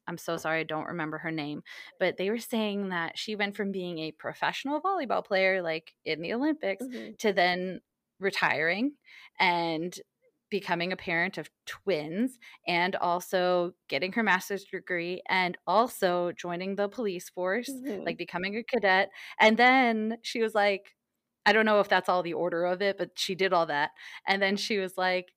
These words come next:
Speaker 1: "Actually, I wanna go back to professional
Speaker 2: <laughs>
Speaker 1: volleyball. I miss it." And, like, just how accomplished, how wildly accomplished this woman is. <laughs>
Speaker 2: Right.
Speaker 1: And then it's just like, "I'm gonna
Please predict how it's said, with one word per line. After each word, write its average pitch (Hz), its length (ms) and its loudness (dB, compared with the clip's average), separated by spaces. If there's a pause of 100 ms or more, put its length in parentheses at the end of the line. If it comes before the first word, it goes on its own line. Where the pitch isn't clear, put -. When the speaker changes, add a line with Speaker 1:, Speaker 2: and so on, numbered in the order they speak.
(200)
Speaker 1:
"Actually, 339 380 6
I - 40 8
wanna 269 200 6
go 240 120 2
back 214 220 4
to 220 80 0
professional 190 420 0
Speaker 2:
<laughs> 156 40 0
Speaker 1:
volleyball. 160 440 0
I 165 100 0
miss - 220 -8
it." - 200 -2 (340)
And, 214 160 6
like, 202 320 2 (500)
just - 300 -6
how 403 400 4
accomplished, 277 800 4
how 262 220 2
wildly 254 600 4
accomplished 196 840 -2
this 180 220 -4
woman 175 300 0
is. 311 280 6
<laughs> 320 140 4
Speaker 2:
Right. 330 500 4 (1080)
Speaker 1:
And 247 140 2
then 247 100 4
it's 240 120 4
just 269 180 0
like, 247 180 4 (320)
"I'm 381 80 8
gonna 523 100 2